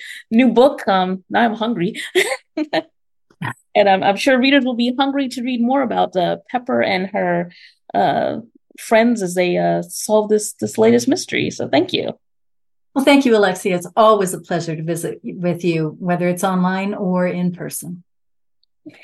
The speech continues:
Speaker 1: And thank you, readers, for tuning in to another episode of The Cozy Corner with Alexia Gordon. I have been chatting with Leslie Butowitz, author of Between a Walk and a Dead Place, the newest Spice Shop mystery.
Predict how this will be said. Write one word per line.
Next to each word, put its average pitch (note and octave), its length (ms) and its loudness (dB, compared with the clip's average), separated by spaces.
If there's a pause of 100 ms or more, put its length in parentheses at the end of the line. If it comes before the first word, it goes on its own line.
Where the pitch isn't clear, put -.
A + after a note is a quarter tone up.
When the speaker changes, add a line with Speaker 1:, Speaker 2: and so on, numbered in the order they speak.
(520)
Speaker 1:
And C#4 240 0 (200)
thank F4 240 0
you, G3+ 200 2
readers, D#3+ 460 4
for D#3+ 220 0
tuning C4 340 4
in A3 320 2 (360)
to C#4 80 4
another D#4 240 6
episode G3 520 0
of D#3 80 -4
The D3+ 100 -6
Cozy A3+ 360 2
Corner E3+ 300 -2
with D#3+ 140 -4
Alexia D3 460 -6
Gordon. B2+ 380 -8 (640)
I C#3+ 140 2
have C#3+ 220 0
been D3 220 -2
chatting G#3 320 0
with F3+ 140 -2
Leslie G#3 300 0
Butowitz, - 580 -2
author - 260 -6
of E3+ 300 0
Between F3 400 -4
a E3+ 80 0
Walk G3+ 360 -2
and F3 120 0
a D3+ 40 2
Dead D3+ 220 -2
Place, - 400 -10
the - 100 -2
newest A#3+ 540 -2
Spice F4+ 320 -2
Shop - 380 -4
mystery. - 520 -10